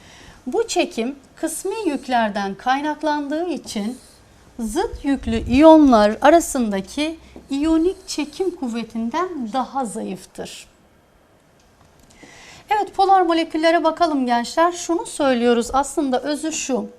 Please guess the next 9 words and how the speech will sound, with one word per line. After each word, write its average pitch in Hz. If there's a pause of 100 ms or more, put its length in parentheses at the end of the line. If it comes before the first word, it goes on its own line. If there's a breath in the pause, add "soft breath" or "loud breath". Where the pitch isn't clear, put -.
(480 loud breath)
H 381
iki 349
O 302
bir 294
polar. - (680 loud breath)
N 320
H 302
üç 302
bir 277